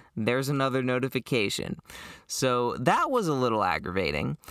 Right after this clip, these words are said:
But thankfully, my backups saved my bacon yet again, because I restored from a backup. Because obviously I didn't have the forethought, um, and I wasn't smart enough to think,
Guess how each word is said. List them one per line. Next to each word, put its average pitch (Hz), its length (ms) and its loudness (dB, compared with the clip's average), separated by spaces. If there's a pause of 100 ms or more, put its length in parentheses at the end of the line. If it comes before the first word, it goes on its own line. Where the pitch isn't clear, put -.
(300)
But 135 360 0
thankfully, 127 1040 0
my 123 580 0
backups 135 720 0
saved 139 580 -2
my 123 200 0
bacon 117 640 0 (100)
yet 127 420 0
again, 156 600 0 (500)
because 131 640 0
I 120 500 0
restored 131 500 -2
from 127 160 -2
a 110 40 0
backup. 104 480 0
Because 143 560 -2 (300)
obviously 196 800 0
I 135 100 6
didn't 151 300 0
have 147 280 0
the 123 100 0
forethought, 143 720 0 (440)
um, 113 540 0
and 117 160 2
I 117 80 2
wasn't 127 340 -2
smart 190 400 0
enough 135 440 0
to 127 340 -2
think, 156 540 -2